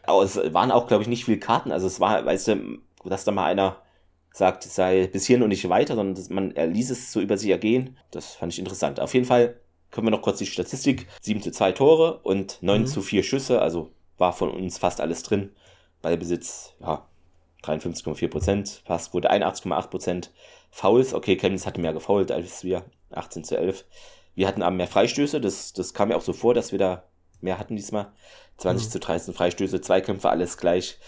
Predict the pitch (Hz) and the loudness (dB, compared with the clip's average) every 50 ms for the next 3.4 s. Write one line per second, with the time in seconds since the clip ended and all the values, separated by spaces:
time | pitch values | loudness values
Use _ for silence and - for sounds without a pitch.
0 | - - - - - - - - 90 92 90 80 87 82 90 - - 101 101 101 | -16 -16 -16 -16 -16 -8 -2 -2 0 0 0 0 -2 -2 -2 -2 0 0 2 4
1 | - 123 117 117 - - 90 90 87 87 92 _ _ _ _ _ _ _ _ _ | 4 4 4 4 2 -2 -4 -4 -6 -10 -12 _ _ _ _ _ _ _ _ _
2 | _ - - 82 85 78 87 87 87 85 82 87 87 87 90 90 87 90 87 87 | _ -8 -2 -2 0 0 0 -4 -4 -4 -4 -2 -2 -2 -2 -2 -4 -2 -2 -2
3 | 90 90 87 - - - - - | -2 -4 -6 -8 -10 -12 -10 -6